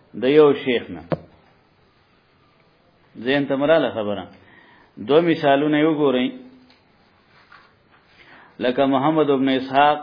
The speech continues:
سراج، چې بخاري او خفاف دواړه د ده نه روایت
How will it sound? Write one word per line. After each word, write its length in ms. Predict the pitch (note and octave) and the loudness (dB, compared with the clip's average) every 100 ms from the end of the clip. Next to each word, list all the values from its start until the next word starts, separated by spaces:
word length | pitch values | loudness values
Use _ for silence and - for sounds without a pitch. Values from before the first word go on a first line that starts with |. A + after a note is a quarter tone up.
| - | -12
سراج، 600 | - C3 B2 C3 B2 G#2+ - - _ _ _ _ _ _ _ _ - | -8 -6 0 2 2 0 -8 -20 _ _ _ _ _ _ _ _ -10
چې 100 | A#2+ | -8
بخاري 680 | B2 B2+ C3 C3 C#3+ D#3+ E3+ E3 - - | -4 -4 0 2 2 0 -2 -6 -18 -6
او 160 | A#2 A#2+ | -4 -2
خفاف 540 | B2+ B2 - C#3 C3 - B2+ | -2 -2 2 2 2 -2 -2
دواړه 380 | C#3 C#3+ B2 G#2 - - _ _ _ _ _ _ | 2 4 2 -4 -12 -20 _ _ _ _ _ _
د 180 | A#2+ B2+ | -4 0
ده 100 | D3+ | 2
نه 120 | C3 | 2
روایت 440 | A#2+ A2+ A2 G#2 | 0 0 -2 -4